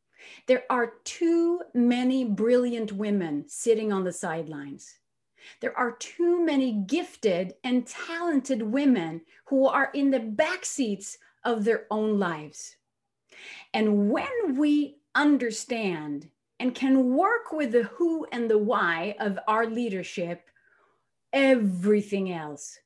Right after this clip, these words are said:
will fall into place. So that's definitely some of the journey that we're doing today. I do have, uh, a little, um, gift for you all.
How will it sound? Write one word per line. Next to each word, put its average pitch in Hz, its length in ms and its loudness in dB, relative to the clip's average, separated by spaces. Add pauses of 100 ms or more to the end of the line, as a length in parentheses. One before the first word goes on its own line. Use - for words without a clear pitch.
will 208 280 0
fall 165 560 -4
into 160 360 -8
place. - 520 -18 (600)
So 208 440 4
that's 254 260 0
definitely 214 1000 0
some 226 240 -4
of 196 160 -4
the 180 100 -4
journey 170 800 -2
that 165 480 -4
we're 180 260 -6
doing 165 500 -8
today. 170 480 -8 (1080)
I 285 100 0
do 359 340 4
have, 262 440 -2
uh, 208 380 0
a 226 80 -2
little, 208 480 0
um, 180 380 -4 (100)
gift 202 340 -4
for 196 180 -4
you 175 200 -4
all. 175 440 -6